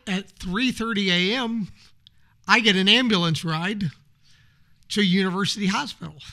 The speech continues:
so I can have this E R C P procedure, which ultimately probably saved my life. Um,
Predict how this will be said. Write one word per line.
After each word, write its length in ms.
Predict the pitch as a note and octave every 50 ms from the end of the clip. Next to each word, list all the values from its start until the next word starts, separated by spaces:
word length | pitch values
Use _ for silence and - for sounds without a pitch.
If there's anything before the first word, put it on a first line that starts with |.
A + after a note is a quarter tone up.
| - - - _ _ _ _ _
so 180 | - - F#3+ F#3+
I 100 | F#3+ F3+
can 180 | - G3 F#3
have 200 | F3 F3 F3 E3
this 180 | D#3+ E3+ - -
E 140 | F3 E3 D#3+
R 120 | D#3+ D#3+
C 200 | C3+ - F3+ E3
P 180 | C3+ F#3 G3+ G#3
procedure, 680 | G3+ - - D#3 C3+ - E3 D3 D3 D3+ - - - - _ _ - _ - - -
which 180 | - A3+ G#3 -
ultimately 520 | C#4+ C#4+ C#4+ - A#3+ B3+ C4 G3+ G3 F#3
probably 300 | D3+ - G3+ F#3 E3+ F3
saved 220 | D#3+ - F3 E3 D#3+
my 160 | D#3+ C#3 C#3+
life. 480 | C#3+ D#3 F3 F3 D#3 - - - - - - - - - - - - _ - - _ -
Um, 480 | F#3 E3+ E3+ D#3+ D#3 D#3 D#3 D#3+ D#3